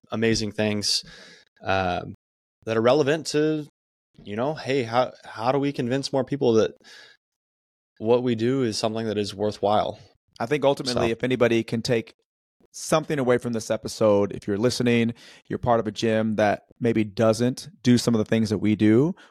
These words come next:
Speaker 2: or we said something that kinda hits home, I
Speaker 1: Mm.
Speaker 2: think, you know, making sure you take a step back. If you're a gym owner, you're a coach, and you see something happening, then take the leadership role in, in
Speaker 1: Yeah.
Speaker 2: trying to create more inclusivity in your gym, because ultimately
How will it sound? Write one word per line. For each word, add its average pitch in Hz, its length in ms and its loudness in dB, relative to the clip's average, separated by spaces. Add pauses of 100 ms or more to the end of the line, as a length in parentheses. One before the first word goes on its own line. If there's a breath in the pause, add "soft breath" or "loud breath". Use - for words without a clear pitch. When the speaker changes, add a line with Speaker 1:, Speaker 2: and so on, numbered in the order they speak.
(160)
Speaker 2:
or 98 120 0
we 101 120 2
said 110 260 0
something 113 260 -2
that 104 140 -2
kinda 107 180 -4
hits 98 240 -8
home, 113 460 2 (560 soft breath)
I 104 140 4
Speaker 1:
Mm. 95 40 0
Speaker 2:
think, 110 180 0 (160)
you 110 60 -4
know, 90 240 -6 (460)
making 117 340 0
sure 123 160 0
you 110 280 -2
take 127 200 -6
a 127 40 -4
step - 280 -2
back. 113 440 0 (100)
If - 100 -16
you're 95 140 -4
a 95 40 -6
gym 127 240 0
owner, 127 340 2
you're 98 160 0
a 98 40 -4
coach, 123 360 2
and 104 100 -4
you 98 80 -4
see 120 200 -4
something 113 280 -4
happening, 120 440 -2
then 104 120 0
take - 180 -2
the 120 80 -2
leadership 123 400 -2
role 110 360 4
in, 98 220 -4 (520 soft breath)
in 107 100 -4
Speaker 1:
Yeah. 101 80 0
Speaker 2:
trying 113 160 4
to 110 60 0
create 117 420 0 (280)
more 113 300 4 (100)
inclusivity 123 1000 0
in 101 160 -2
your 95 120 -4
gym, 104 320 -4
because 110 280 -10
ultimately 113 720 0